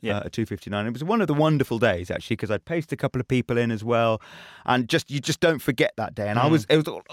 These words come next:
Speaker 2: all my hopes and prayers answered to something in a marathon time. And I,
Speaker 1: Yeah.
Speaker 2: and I'm sort of staggering down into the tube, and I get into the tube, and, and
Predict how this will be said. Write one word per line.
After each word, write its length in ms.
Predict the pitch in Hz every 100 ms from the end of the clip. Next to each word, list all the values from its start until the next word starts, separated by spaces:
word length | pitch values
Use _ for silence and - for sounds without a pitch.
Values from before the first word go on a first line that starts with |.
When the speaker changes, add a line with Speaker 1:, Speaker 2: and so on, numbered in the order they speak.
| -
Speaker 2:
all 200 | 320 302
my 160 | 233
hopes 240 | 143 147 -
and 80 | 120
prayers 560 | 120 104 107 98 - _ -
answered 600 | 170 156 - 135 131 110 _ _ _ -
to 240 | - 240 220
something 400 | 190 170 165 143
in 80 |
a 40 | 123
marathon 420 | 127 127 120 120
time. 400 | - 120 117 117
And 100 | 113
I, 40 | 98
Speaker 1:
Yeah. 80 | - - - - -
Speaker 2:
and 120 | 127
I'm 80 | 131
sort 140 | -
of 80 | 120
staggering 520 | - 208 202 160 131
down 260 | 117 110 104
into 200 | 101 104
the 80 | 98
tube, 460 | - 113 107 101 -
and 200 | 104 101
I 60 | 98
get 180 | 151 151
into 180 | 120 104
the 80 |
tube, 320 | 101 - 95 92
and, 120 | 92
and 260 | 98 101